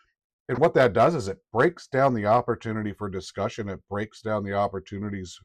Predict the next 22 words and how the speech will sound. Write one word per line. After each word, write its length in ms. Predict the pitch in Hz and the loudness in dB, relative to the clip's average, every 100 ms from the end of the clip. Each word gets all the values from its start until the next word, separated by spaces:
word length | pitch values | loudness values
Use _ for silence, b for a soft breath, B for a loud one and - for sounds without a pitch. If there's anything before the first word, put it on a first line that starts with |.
| _ | _
for 140 | 104 | -12
collaboration. 960 | 92 101 98 101 98 90 95 110 104 87 b b b b - | -8 -6 -2 0 0 -2 -4 -6 -10 -12 b b b b -12
It 120 | 110 - - | -12 -10 0
breaks 400 | 120 - - 104 - - | 0 0 -10 -20 -20 -6
down 320 | 113 110 110 | 0 4 4
the 120 | 107 104 | 2 2
opportunities 680 | 104 101 90 107 110 104 | 2 0 -6 -6 -4 -6
for 160 | - 101 | -6 -6
us 120 | - | -4
to 80 | 90 | -8
work 440 | 78 95 156 - _ - | -2 -2 -2 -6 _ -14
together. 580 | 113 95 104 98 95 b b b - | -10 -4 -2 -2 -4 b b b -8
And 400 | 107 104 98 87 _ _ _ _ _ | -4 -4 -6 -12 _ _ _ _ _
if 160 | - 123 | -6 -2
we 80 | 120 | -2
both 360 | 85 123 185 185 | 4 6 8 6
employed 680 | 147 110 120 113 107 95 - _ | 2 2 4 4 4 0 -8 _
this 200 | 107 101 | -6 -4
more 240 | 107 110 101 | 0 2 2
objective, 640 | 82 87 98 - - 95 | -2 -2 -2 -2 -6 -8
thoughtful 720 | - - 101 104 - 107 95 | -8 -2 0 0 -4 -2 -2
approach, 580 | 90 - 104 104 - - | -2 -4 -2 -2 -4 -16